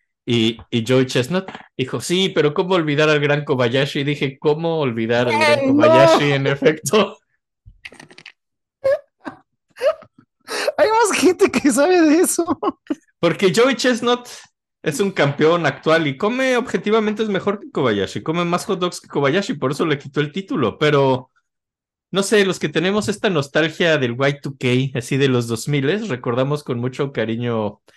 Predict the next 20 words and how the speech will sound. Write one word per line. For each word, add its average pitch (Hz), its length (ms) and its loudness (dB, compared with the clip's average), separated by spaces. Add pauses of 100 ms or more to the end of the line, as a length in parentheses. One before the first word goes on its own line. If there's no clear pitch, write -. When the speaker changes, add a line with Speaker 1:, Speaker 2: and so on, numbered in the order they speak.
(400)
Speaker 1:
a 123 160 -8
Kobayashi 117 600 0 (920)
<laughs> - 480 -8
comiendo 214 520 0
hot 143 220 -2
dogs 127 220 -4
en 123 140 -6
Coney 110 260 -4
Island. 107 280 -6 (680)
Speaker 2:
Wow, 135 480 2
oye, 147 180 2
pues, 131 380 -8
no 135 220 -6
sé, 160 280 -2
una 156 460 -4
fel-, 113 480 -6
felicitaciones 120 800 -6
a, 98 440 -2
a 82 100 -14 (240)
Chestnut. 170 420 -4